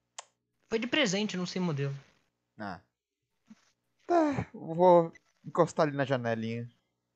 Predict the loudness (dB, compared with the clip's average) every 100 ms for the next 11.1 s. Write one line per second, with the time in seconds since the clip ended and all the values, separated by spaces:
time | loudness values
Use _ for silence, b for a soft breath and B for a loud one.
0 | _ _ -16 -10 -8 -8 -10 -18 _ _
1 | _ _ _ _ _ _ _ _ _ _
2 | _ _ _ _ -4 0 0 -2 -8 -10
3 | -6 -6 -6 -8 -8 -6 -6 -8 -10 -10
4 | -8 -6 -6 -4 -4 -6 -6 -6 -4 -2
5 | -2 -4 -8 -6 -4 -2 -4 -8 -12 -16
6 | _ _ _ _ _ _ _ _ _ _
7 | _ _ _ _ _ _ _ _ _ _
8 | _ _ _ _ _ _ _ _ _ _
9 | _ _ _ _ _ _ _ _ _ _
10 | _ _ _ _ _ _ _ -20 -10 -8
11 | -8